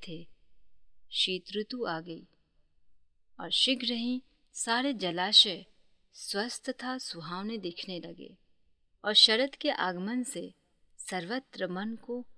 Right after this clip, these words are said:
प्रसन्न करने वाली वायु बहने लगी। आकाश से सारे बादल साफ हो गए और आकाश अपने स्वाभाविक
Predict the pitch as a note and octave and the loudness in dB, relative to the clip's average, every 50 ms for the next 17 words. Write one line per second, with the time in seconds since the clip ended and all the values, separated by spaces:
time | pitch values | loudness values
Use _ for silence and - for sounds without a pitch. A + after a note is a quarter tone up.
0 | - - - - G3+ F3+ - - B3+ C4+ C4+ C4+ - G3+ G3 G3 G3 G#3 G3+ F#3 | -18 -20 -8 -6 -4 -4 -2 0 0 0 0 2 0 0 0 0 -2 -2 -2 -2
1 | F#3+ F#3+ G3 G#3 G#3+ F#3 E3 D#3+ D#3 E3+ F3 F#3+ G#3 A3 G#3+ - D#3+ D#3 E3+ E3+ | -2 -2 -2 -2 -4 -2 -4 -4 -6 -6 -6 -8 -8 -8 -8 -8 -8 -8 -8 -6
2 | F3 F3+ E3 F3 E3+ - - - - - _ _ _ _ _ _ _ _ _ _ | -8 -8 -8 -10 -12 -12 -14 -20 -20 -20 _ _ _ _ _ _ _ _ _ _
3 | _ _ _ _ _ _ _ _ _ _ _ _ - - F3 E3+ E3 - - F#3+ | _ _ _ _ _ _ _ _ _ _ _ _ -8 -6 -6 -6 -6 -2 0 2
4 | G3 G#3+ A3+ - - - - - A#3+ A#3+ B3 C4 - _ _ _ _ _ _ - | 2 4 6 6 6 6 4 2 0 0 0 -2 -8 _ _ _ _ _ _ -6
5 | - - G#3 G#3+ A#3+ C4+ D4 C#4 G3 F3+ E3 E3+ E3+ F#3 G#3+ A#3 A#3 - - - | 0 2 2 2 4 2 0 0 2 0 0 0 0 -2 -4 -4 -2 -4 -4 -4
6 | E3+ F#3 G#3+ - - - F#3+ E3+ - - - - - - - - - - - - | -4 -6 -6 -8 -10 -10 -10 -8 -8 -10 -12 -12 -16 -18 -20 -18 -16 -16 -16 -16
7 | - - - _ _ _ _ _ - - - F#3 F3+ F3 E3+ E3+ - _ G#3 G#3+ | -18 -20 -20 _ _ _ _ _ -20 -16 -12 -8 -6 -4 -6 -6 -6 _ -2 0
8 | A3+ B3 B3+ - - - - _ _ _ - G3 - G#3+ G3+ G3 - - G3+ F3+ | 0 0 -4 -6 -6 -8 -10 _ _ _ -8 -4 -2 -4 -4 -2 -2 -2 -2 -2
9 | F3 G3 A3 A3+ A3+ B3 B3 | -4 -6 -6 -6 -6 -8 -10